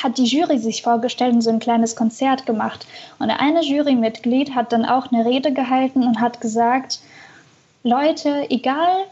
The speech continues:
wie ihr aus diesem Wettbewerb rauskommt, ich möchte euch eins mitgeben. Ich habe in meiner Jugend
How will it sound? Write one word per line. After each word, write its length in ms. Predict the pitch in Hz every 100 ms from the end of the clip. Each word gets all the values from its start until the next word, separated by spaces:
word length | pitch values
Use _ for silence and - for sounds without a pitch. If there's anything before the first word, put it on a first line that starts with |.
| _
wie 280 | 247 294 285
ihr 100 | 269
aus 120 | 254
diesem 280 | 254 247 233
Wettbewerb 580 | 247 247 240 226 220 -
rauskommt, 560 | 262 339 349 - 269
ich 160 | 262 -
möchte 280 | 247 - 240
euch 240 | 233 -
eins 340 | 247 269 294 294
mitgeben. 640 | 240 233 220 208 208 220
Ich 240 | 311 302
habe 200 | 294 262
in 120 | 233
meiner 240 | 226 220 226
Jugend 540 | 226 285 302 302 294